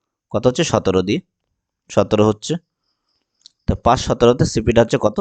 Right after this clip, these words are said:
পাঁচ সতেরো হচ্ছে পঁচাশি। তো সিপিটা আমরা পেয়ে গেল-, গেলাম হচ্ছে পঁচাশি টাকা, ঠিক আছে।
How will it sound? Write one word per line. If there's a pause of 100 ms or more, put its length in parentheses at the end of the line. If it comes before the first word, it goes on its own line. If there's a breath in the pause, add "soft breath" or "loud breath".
(100)
পাঁচ
সতেরো
হচ্ছে
পঁচাশি। (600)
তো
সিপিটা
আমরা
পেয়ে
গেল-,
গেলাম
হচ্ছে
পঁচাশি
টাকা, (1500)
ঠিক
আছে।